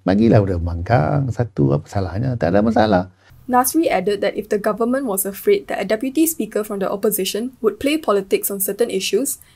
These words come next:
Speaker 2: they could always get the speaker or deputy speaker from the government's side to take over proceedings during those times.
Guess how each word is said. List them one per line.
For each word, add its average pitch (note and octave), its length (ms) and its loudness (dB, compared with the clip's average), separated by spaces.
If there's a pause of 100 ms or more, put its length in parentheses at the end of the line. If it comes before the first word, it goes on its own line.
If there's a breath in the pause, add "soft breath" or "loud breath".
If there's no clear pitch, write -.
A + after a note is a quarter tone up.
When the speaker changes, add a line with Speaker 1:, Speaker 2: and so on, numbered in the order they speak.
(100)
Speaker 2:
they B3 80 4
could A#3+ 160 2
always C#4 300 4
get - 160 -2
the G3+ 80 -6
speaker G3+ 420 -2
or G#3 160 0
deputy G#3 400 -4
speaker G#3 380 -2
from F#3+ 180 -8
the F#3 80 -4
government's G#3 580 -4
side F3+ 320 0 (200 soft breath)
to G#3+ 100 -8
take A3+ 220 4
over G3 180 -2
proceedings G3+ 580 -4
during F#3 300 -2
those F3+ 180 -6
times. F#3+ 520 -2